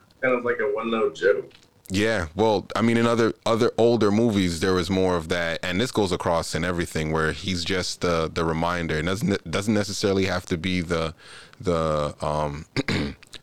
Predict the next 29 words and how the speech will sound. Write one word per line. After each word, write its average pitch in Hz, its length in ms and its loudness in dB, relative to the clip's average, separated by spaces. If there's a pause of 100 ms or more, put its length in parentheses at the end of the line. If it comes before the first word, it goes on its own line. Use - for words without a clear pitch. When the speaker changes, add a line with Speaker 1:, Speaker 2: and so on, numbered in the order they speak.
Speaker 2:
about 85 300 -2
women, 87 360 -2 (600)
but 92 120 2
that's 92 240 -2
where 78 120 -2
it 71 60 -10
starts. - 540 -4 (420)
But, 87 120 2
like, 82 220 -2
he 107 120 0
might 98 180 2
be 95 140 0
the 90 80 0
reminder 87 520 0
of 80 120 -4
reminding 82 420 -2
you, 80 140 0
like, 78 420 -4 (280)
hey, 90 200 -2
where 82 140 0
you 82 140 -2
come 87 240 -2
from 78 260 -4
and 78 100 -2
what 76 120 -2
you're 76 120 -2
supposed - 460 -2
to 78 60 -6
do 78 340 -2